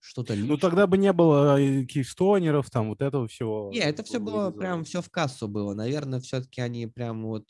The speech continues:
Speaker 1: э, хронометраж они всё-таки не смогли как-то. Ну, то есть, э, действительно, я сейчас подумал, и то, что, ну, нету там ничего лишнего, чтобы можно было выкинуть.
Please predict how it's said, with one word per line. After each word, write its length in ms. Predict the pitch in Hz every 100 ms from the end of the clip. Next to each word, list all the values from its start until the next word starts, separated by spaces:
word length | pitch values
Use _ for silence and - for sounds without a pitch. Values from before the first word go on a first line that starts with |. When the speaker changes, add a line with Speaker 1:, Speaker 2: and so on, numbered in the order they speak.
| -
Speaker 1:
э, 400 | 107 104 104 107
хронометраж 720 | - 117 113 113 123 120 -
они 160 | 104 101
всё-таки 420 | 101 - - 101
не 140 | 104
смогли 600 | 101 - 101 98 123 165
как-то. 460 | - 98 _ 95 92 _ _ _ _ -
Ну, 140 | 160
то 120 | - 160
есть, 180 | 147
э, 40 | - _ _ _ _ _ _ _ 78 - _ _ -
действительно, 500 | 127 135 190 180 123
я 80 | 120
сейчас 440 | - 131 131 139 131
подумал, 560 | 131 117 151 160 110
и 140 | 101 98
то, 140 | 117
что, 180 | - 110
ну, 320 | 107 117 113 -
нету 240 | 123 113
там 180 | 104 98
ничего 220 | 95 107
лишнего, 460 | 104 147 165 110 98
чтобы 240 | - 104 104
можно 300 | 107 104 101
было 220 | 104 101
выкинуть. 380 | 117 165 117